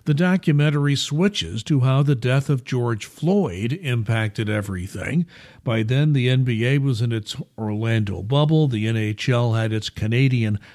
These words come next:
isolation plan, and Major League Baseball was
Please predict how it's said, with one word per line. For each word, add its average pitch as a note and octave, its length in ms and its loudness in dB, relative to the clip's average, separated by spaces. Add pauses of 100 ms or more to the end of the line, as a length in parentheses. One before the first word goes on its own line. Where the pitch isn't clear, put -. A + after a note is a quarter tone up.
(120)
isolation B2 760 0
plan, D#3 340 2
and B2 120 2
Major A#2+ 320 2
League A2 280 -4
Baseball C3 580 0
was B2 280 0